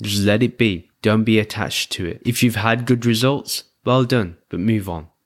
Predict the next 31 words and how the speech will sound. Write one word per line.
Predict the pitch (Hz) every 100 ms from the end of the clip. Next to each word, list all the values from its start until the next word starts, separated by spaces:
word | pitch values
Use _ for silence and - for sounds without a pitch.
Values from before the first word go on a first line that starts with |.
| _
There | 131
is | 139 143
a | 143
great | 120 139 143 -
example | 120 117 113 110 92 90
that | 90
I | 95 101
once | 98 101 78 -
heard | 110 104 98
in | 90 90
satsang. | 87 - 113 - 98 82 90 _
I'm | 104 104 - -
paraphrasing | 117 113 104 - 90 90 87 85
here, | 90 90 90 _ _
that | 110 107 -
our | 120
good | 117 151 170
actions | 113 - - 104 92 90
are | 107
like | 104 101 -
a |
golden | 110 110 113 107 92
spoon, | - 90 85 85 - _ _ _ _
while | 104 98 98
bad | - 113 120
actions | - - - 95 92 87 - _ _ -
are | 101
like | 95 95 110
a |
silver | 107 143 139 107
spoon. | - - 90 85 82